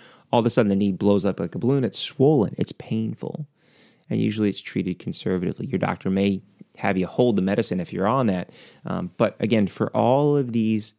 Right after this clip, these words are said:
sharp, sudden, one episode, non-traumatic issues, you wanna just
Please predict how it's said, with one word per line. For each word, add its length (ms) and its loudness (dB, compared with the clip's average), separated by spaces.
sharp, 500 -2
sudden, 840 0
one 400 0
episode, 600 -2
non-traumatic 1120 0
issues, 580 -4
you 100 0
wanna 140 4
just 280 0